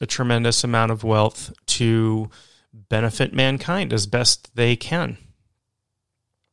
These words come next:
And we can talk about all of the, you know, we can get into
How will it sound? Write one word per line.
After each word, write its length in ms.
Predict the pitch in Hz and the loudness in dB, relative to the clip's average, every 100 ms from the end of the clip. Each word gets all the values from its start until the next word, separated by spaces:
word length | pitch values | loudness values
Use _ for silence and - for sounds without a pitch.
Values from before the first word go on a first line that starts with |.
| _ _ _ - - - - - | _ _ _ -18 -16 -18 -20 -2
And 220 | 127 131 | 2 4
we 80 | 139 | 4
can 200 | 160 151 | 2 0
talk 380 | - 151 151 - | 0 0 0 2
about 280 | 143 139 | 4 4
all 500 | - 123 127 127 123 | 6 8 8 8 6
of 180 | 120 110 | 4 4
the, 300 | 110 113 113 - | 2 4 4 4
you 80 | |
know, 100 | 127 | 2
we 80 | 117 | 4
can 60 | 123 | 4
get 140 | 123 | 4
into 580 | 127 127 - 113 110 104 | 6 4 4 4 4 2